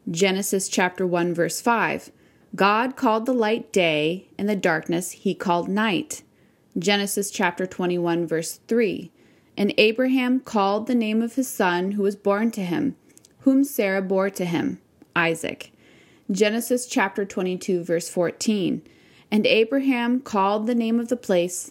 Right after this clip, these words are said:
'The Lord will provide.'" And finally, Exodus chapter nineteen, verse twenty. "The Lord descended up the top of Mount Sinai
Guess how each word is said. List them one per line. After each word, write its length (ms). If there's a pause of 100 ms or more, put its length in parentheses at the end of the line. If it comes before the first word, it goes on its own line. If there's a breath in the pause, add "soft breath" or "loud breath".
(160)
'The 80
Lord 360
will 120
provide.'" 680 (520)
And 160
finally, 640 (300 soft breath)
Exodus 540
chapter 380
nineteen, 640
verse 200
twenty. 520 (400 soft breath)
"The 100
Lord 360
descended 500
up 160
the 80
top 320
of 180
Mount 240
Sinai 640